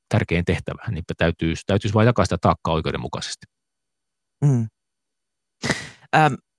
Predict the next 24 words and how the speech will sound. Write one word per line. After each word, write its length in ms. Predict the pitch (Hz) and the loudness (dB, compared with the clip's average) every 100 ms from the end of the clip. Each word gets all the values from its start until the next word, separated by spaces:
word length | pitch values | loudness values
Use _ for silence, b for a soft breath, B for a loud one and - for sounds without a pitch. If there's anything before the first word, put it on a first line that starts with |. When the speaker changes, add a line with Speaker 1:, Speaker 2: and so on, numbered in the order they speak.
| _ _ _ _ _ _ _ _ _ _ _ _ _ | _ _ _ _ _ _ _ _ _ _ _ _ _
Speaker 2:
puhuttiin 340 | 208 208 180 | 4 6 4
jo 40 | 170 | 4
tosta, 320 | 180 180 147 | 4 4 4
että, 280 | 135 - 135 - _ - | 2 4 0 0 _ -4
että 180 | 139 - | -4 2
vastuullinen 680 | 170 160 - 123 117 120 127 | 2 2 0 2 4 4 4
lomailu, 480 | 131 127 104 107 98 | 4 4 4 2 -2
se 200 | 131 117 | 0 2
on 160 | 113 - | 2 0
usein 500 | 131 - 117 104 98 101 _ | -6 -2 0 2 0 -4 _
kalliimpaa, 920 | 110 87 95 - - 110 - - - - _ _ _ _ _ - | 2 2 0 -2 -4 -4 0 0 0 -6 _ _ _ _ _ -8
kun 200 | 113 110 | -4 -2
on 260 | 113 113 - - _ _ _ _ _ _ - - - - _ _ - | 0 -2 -6 -12 _ _ _ _ _ _ -16 -10 -10 -12 _ _ -2
vaikkapa 400 | 92 - - 185 | 0 0 4 4
ostettu 300 | 151 - 147 | 4 0 0
näitä 220 | 139 135 | 2 2
sertifikaatteja, 920 | 131 131 - - - 117 - 117 113 - - - | 2 2 0 -2 0 0 2 2 2 0 -8 -4
kaatteja, 400 | - 123 - 120 117 | 0 0 2 2 2
tehty 360 | 131 117 123 110 | 0 0 -2 0
asioita 480 | 117 117 123 113 - - | 0 0 0 -2 -2 0
kestävällä 560 | 117 - 117 113 113 113 | -2 0 0 2 0 0
tavalla, 460 | 123 107 107 110 120 _ 131 120 | 0 2 2 2 -2 _ -6 -2
jne, 440 | 127 - - 117 | -2 -2 -2 -2
jne. 520 | 113 113 107 117 113 | -2 -2 0 0 0